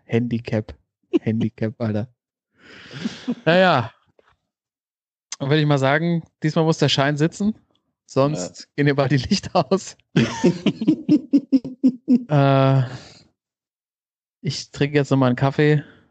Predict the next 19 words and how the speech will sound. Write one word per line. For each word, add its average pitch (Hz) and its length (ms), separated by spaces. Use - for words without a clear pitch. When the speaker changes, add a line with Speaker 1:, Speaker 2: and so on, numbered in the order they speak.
Speaker 1:
auf 127 160
dem 131 100
Freddy 127 220
Bobic. 127 560
Ich - 120
mache 131 160
ja 127 80
grad, 117 460
Speaker 2:
Ja. - 60
Speaker 1:
ich - 120
hab 120 340
keine 143 260
so 135 120
gute, 123 600
gute 127 240
Form 131 280
wie 127 60
du, 135 140
Timo. 131 460